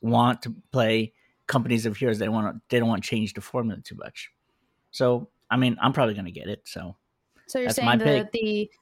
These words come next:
Speaker 2: the change between this new one and what you've played before is the, the map?
Speaker 1: Yeah, yeah. There, there
Speaker 2: Mostly?
Speaker 1: hasn't been many changes to it. Different theater of war, different units. It, it's kinda, I don't know, it just doesn't feel like it's a whole new game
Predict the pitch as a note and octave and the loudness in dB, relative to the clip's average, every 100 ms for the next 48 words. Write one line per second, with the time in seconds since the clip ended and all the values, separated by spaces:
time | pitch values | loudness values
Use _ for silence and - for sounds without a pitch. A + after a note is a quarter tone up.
0 | _ A#3+ A#3 - A#3+ A#3 B3 B3 - B3 | _ -6 -4 -2 0 0 -2 -4 -4 -2
1 | A3 G#3+ G#3+ - G#3 G#3 G#3 G3+ G3 G3 | 0 -2 -2 -2 0 0 0 0 -2 -2
2 | F3+ G3+ - G3+ G3 F#3+ G3 F#3 F#3 F#3 | -2 -4 -4 -4 -4 -4 -2 -2 -2 -4
3 | - F#3 F3+ F3+ F3+ F#3+ F3 F3+ F#3+ - | -4 -2 0 -2 -2 -2 -2 -2 -6 -12
4 | _ _ _ - C#3 A#2 G2+ G#2+ A#2+ A2+ | _ _ _ 2 8 8 8 4 2 4
5 | A#2 D3+ C3+ C3 B2+ A#3+ C#4 C#3+ C#3 B2+ | 6 4 6 6 8 6 6 4 6 6
6 | B2+ C#3 A#2 - D3+ G3+ A2 - A2+ A2+ | 6 4 2 0 0 0 -2 0 2 2
7 | - _ _ _ _ _ - F#3 F3+ C#3 | 0 _ _ _ _ _ 6 6 6 4
8 | D3+ D#3+ D3 C3+ C3+ C3+ B2 C3 B2+ A#2+ | 4 4 6 4 4 2 2 0 0 0
9 | B2 B2+ B2+ A#2+ - - _ A#3+ G3+ - | 2 2 2 -2 -8 -16 _ -8 -8 -12
10 | _ - A3 - G#4+ G4+ - - _ _ | _ -2 -2 -2 -2 -2 -4 -8 _ _
11 | - A3+ B3 C3 E3+ E3+ G3+ F#3 E3+ - | -2 0 4 4 2 0 0 0 -2 0
12 | F#3+ F3+ D3+ A#2+ _ _ _ - A#2+ A#2+ | 2 2 0 -2 _ _ _ -6 0 0
13 | - C#3+ C#3 C3 A2 G#2 C#2+ | 4 4 6 4 0 -4 -6